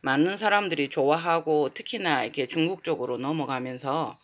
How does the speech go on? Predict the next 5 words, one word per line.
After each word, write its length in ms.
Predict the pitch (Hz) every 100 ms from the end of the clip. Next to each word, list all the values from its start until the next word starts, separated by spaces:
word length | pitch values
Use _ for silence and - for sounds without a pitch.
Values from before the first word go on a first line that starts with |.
| - - - - -
그러니까 240 | 131 117
중국에서 540 | 165 165 185 202 180 135
지금 580 | - 131 123 113 101
재배해서 540 | - 131 156 151 135 104
역수입하는 1000 | 165 - 226 220 - 151 110 123 123